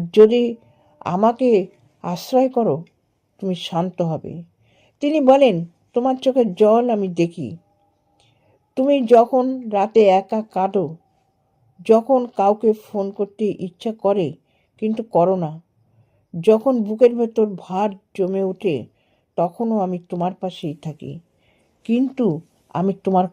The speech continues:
কান্না থামাতে আসি না, আমি তোমাকে বোঝাতে আসি। তুমি কাঁদছো কারণ তুমি ভাবছো তুমি দুর্বল, কিন্তু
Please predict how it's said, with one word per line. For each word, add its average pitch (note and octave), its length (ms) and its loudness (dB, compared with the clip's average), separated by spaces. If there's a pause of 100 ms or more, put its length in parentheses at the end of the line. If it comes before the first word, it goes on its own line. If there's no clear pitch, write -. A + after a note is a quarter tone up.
(120)
কান্না F#3+ 380 -2
থামাতে E3 380 -2
আসি D#3+ 280 -4
না, D3+ 240 -8 (580)
আমি C4 220 4
তোমাকে C#4+ 320 4
বোঝাতে A3+ 540 2
আসি। D3+ 380 -4 (540)
তুমি A3+ 140 -2
কাঁদছো G3 560 -2
কারণ F#3+ 360 2
তুমি F#3 220 -4
ভাবছো E3+ 520 0
তুমি G#3 260 -2
দুর্বল, D3+ 500 -6 (2750)
কিন্তু C#4 360 2